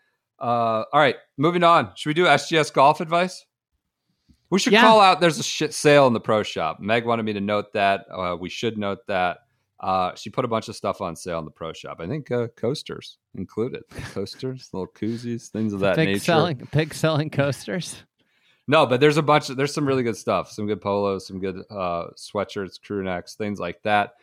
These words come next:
Speaker 1: in the pro
Speaker 2: Also,
Speaker 1: shop.
Speaker 2: if you're a Club T F E member, it's a sale every day. You get ten percent off
Speaker 1: <laughs>
Speaker 2: all the time. So that's, uh, another added perk of, uh, of Club T F E. We, you know, real,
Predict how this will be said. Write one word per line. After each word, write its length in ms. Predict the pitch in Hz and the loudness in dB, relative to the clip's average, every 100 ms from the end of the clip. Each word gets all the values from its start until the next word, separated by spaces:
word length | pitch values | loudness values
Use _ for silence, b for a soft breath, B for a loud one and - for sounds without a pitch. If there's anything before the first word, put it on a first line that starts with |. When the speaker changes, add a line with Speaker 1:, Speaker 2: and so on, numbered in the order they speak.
| _ | _
Speaker 1:
in 80 | 98 | -4
the 40 | 156 | 2
pro 40 | |
Speaker 2:
Also, 320 | 226 202 254 | 2 4 2
Speaker 1:
shop. 120 | 214 185 | 2 2
Speaker 2:
if 20 | |
you're 100 | 214 | 0
a 40 | |
Club 320 | - 208 202 | 0 -2 -2
T 160 | - 208 | -4 -4
F 160 | 208 214 | -2 -4
E 100 | 233 | -6
member, 400 | 214 156 151 151 | -4 -4 -2 -4
it's 140 | 151 | -4
a 40 | |
sale 360 | 151 - 170 160 | -8 -4 -2 0
every 260 | 156 208 185 | -2 -4 -6
day. 240 | 107 90 | -6 -8
You 80 | 117 | -8
get 200 | 123 135 | -8 -6
ten 200 | 160 151 | -4 -6
percent 540 | 147 135 147 139 143 | -6 -4 -2 0 0
off 80 | 403 | 0
Speaker 1:
<laughs> 0 | |
Speaker 2:
all 200 | 147 170 | -2 -2
the 80 | 208 | -4
time. 380 | - 110 - 107 _ | -8 -10 -10 -18 _
So 380 | - 147 135 123 - _ - _ _ | -8 -4 -2 -4 -10 _ -20 _ _
that's, 260 | 156 165 175 | -4 -2 0
uh, 240 | 160 147 | 0 -2
another 400 | 151 160 160 165 | -2 -4 -2 -4
added 400 | 139 156 160 147 | -2 -2 -2 -6
perk 340 | - 165 165 147 | -4 -4 -4 -6
of, 180 | 143 131 | -8 -6
uh, 280 | 147 143 139 | -4 -2 -2
of 180 | - 135 | -6 -10
Club 240 | - 156 - | -6 -6 -4
T 160 | 156 | -4
F 140 | 143 143 | -4 -4
E. 100 | 117 | -6
We, 320 | 147 165 110 - | -6 -6 -8 -4
you 120 | 185 | 0
know, 120 | 175 | 0
real, 440 | 151 190 196 190 | 0 0 0 0